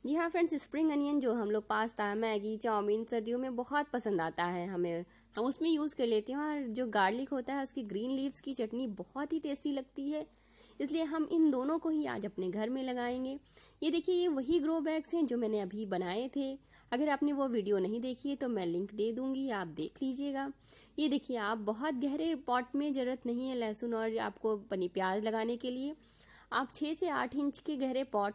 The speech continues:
में चाहे तो ग्रो बैग में लगा सकते हैं। इसके लिए आपके घर की जो सबसे छोटी प्याज है वो लगा दीजिए और जो बड़े वाले लहसुन की कलियां हैं आप उनको ले लीजिए।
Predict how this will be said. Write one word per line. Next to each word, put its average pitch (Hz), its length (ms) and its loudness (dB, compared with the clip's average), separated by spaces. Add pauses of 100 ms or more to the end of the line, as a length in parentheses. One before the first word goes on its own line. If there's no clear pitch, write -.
में 247 200 0
चाहे 202 280 -4
तो 202 140 0
ग्रो 196 220 0
बैग 233 220 0
में 240 120 -2
लगा 180 320 -2
सकते 233 360 -4
हैं। 247 200 -2 (400)
इसके 320 200 4
लिए 349 120 2
आपके 294 340 2
घर 294 180 0
की 294 100 -2
जो 294 120 0
सबसे 302 400 -2
छोटी 285 320 -2
प्याज 262 360 0
है 269 180 0
वो 214 180 0
लगा 240 300 2
दीजिए 247 520 -4 (400)
और 277 100 4
जो 320 180 0 (260)
बड़े 202 320 2
वाले 277 220 2
लहसुन 285 360 2
की 277 120 -2
कलियां 269 380 -2
हैं 285 180 -4
आप 254 200 -4
उनको 240 280 2
ले 170 160 2
लीजिए। 156 420 -2